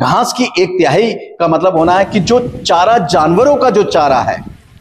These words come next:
वो तक समाप्त हो जाएगा, वो खत्म हो जाएगा, उनके लिए भी खाने को कुछ नहीं रहेगा। ऐसी स्थितियां जो है वो हो जाएंगी। और क्या कहता है, देखिए एजेकियल की भविष्यवाणी क्या है, एजेकियल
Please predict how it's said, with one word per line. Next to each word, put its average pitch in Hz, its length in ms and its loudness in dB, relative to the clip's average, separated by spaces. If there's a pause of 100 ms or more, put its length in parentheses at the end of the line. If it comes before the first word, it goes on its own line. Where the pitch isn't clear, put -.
(120)
वो 208 160 2
तक - 220 -2
समाप्त 104 520 -4
हो 87 60 -20
जाएगा, 101 240 -2
वो 147 180 0
खत्म 120 320 -4
हो 139 80 0
जाएगा, 139 240 2
उनके 165 580 2
लिए 165 380 2
भी 220 140 0
खाने 151 400 0
को 156 120 0
कुछ 139 340 -8
नहीं 90 160 -14
रहेगा। - 380 -18 (1120)
ऐसी 127 280 0
स्थितियां 139 400 0
जो 113 140 2
है 107 440 -2 (200)
वो 104 140 0
हो 101 120 2
जाएंगी। 113 320 2 (280)
और 113 100 0
क्या 165 180 -2
कहता 127 260 0
है, 104 80 0
देखिए 123 480 0
एजेकियल 208 400 0
की 190 120 2
भविष्यवाणी 135 480 2
क्या 104 180 -2
है, 82 220 -8 (800)
एजेकियल 139 420 0